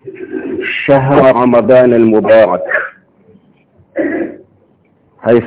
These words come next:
فضله سبحانه وتعالى على سائر الشهور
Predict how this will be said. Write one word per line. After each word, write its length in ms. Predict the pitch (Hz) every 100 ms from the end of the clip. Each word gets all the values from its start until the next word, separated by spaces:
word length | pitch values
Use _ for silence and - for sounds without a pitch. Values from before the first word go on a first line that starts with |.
| 139
فضله 920 | - 139 127 165 175 170 156 170 160
سبحانه 640 | 170 160 151 170 170 175 165 165
وتعالى 720 | 170 175 170 175 185 185 185 185 190 190 185 185 - _ _ _ _ _ _ _ _ _ _ _ _ -
على 460 | 123 120 117 110 107
سائر 560 | - 123 123 113 120 110
الشهور 760 | 104 - 104 - 104 101 95